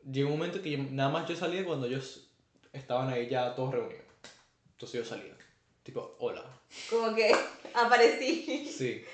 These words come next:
Speaker 1: ya.
Speaker 2: Ya me da igual. No, a veces es lo mejor.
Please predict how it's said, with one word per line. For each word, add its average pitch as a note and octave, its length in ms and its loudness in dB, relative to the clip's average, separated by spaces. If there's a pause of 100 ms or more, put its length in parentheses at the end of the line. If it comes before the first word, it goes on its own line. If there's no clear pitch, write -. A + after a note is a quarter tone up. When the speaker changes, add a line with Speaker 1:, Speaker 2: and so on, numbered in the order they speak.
(160)
Speaker 1:
ya. B2+ 120 0
Speaker 2:
Ya B3+ 140 10
me B3+ 80 6
da C4 140 8
igual. B3+ 640 6 (920)
No, A3+ 160 -6
a A3 160 0
veces A3 260 -4
es A3+ 60 -10
lo A#3 100 -6
mejor. E3 300 -14